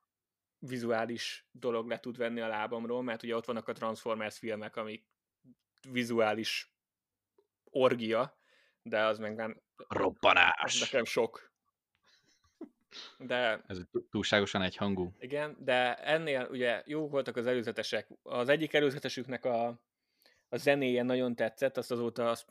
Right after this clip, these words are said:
Speaker 1: Spotify-on le is kaptam. Ez egy ilyen, ö, a Gangsta Paradise című számnak egy ilyen előzi-, előzetesekhez formázott át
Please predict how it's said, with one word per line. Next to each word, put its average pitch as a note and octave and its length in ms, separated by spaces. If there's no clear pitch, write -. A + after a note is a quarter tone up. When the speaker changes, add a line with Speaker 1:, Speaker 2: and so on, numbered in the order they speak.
Speaker 1:
Spotify-on A#2+ 600
le A2+ 120
is - 300
kaptam. C#3 560
Ez A#2+ 180
egy A#2+ 240
ilyen, A#2+ 360
ö, A#2+ 300
a - 80
Gangsta C#3 360
Paradise A2+ 640
című B2 520
számnak A2+ 560
egy A2 200
ilyen A2+ 340
előzi-, A2+ 640
előzetesekhez A#2 1400
formázott A2+ 880
át - 480